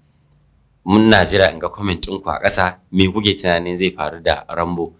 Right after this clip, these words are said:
Me kuke tunanin zai faru da su Gimbiya da Sa'adatu? Aibi ya za su ƙare? Sannan ita, eh, shi kansa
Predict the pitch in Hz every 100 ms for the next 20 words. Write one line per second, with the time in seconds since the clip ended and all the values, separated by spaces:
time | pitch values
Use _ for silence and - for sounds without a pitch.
0 | _ 95 95 110 101 92 85 95 95 95
1 | 82 92 90 - 95 92 90 90 - -
2 | 87 92 - 107 107 101 90 92 101 -
3 | 95 104 98 98 - - - _ - -
4 | 85 87 92 92 90 90 _ _ _ -
5 | 107 110 104 101 101 98 - - 92 92
6 | 90 87 85 80 82 - 104 113 110 92
7 | - 80 78 76 73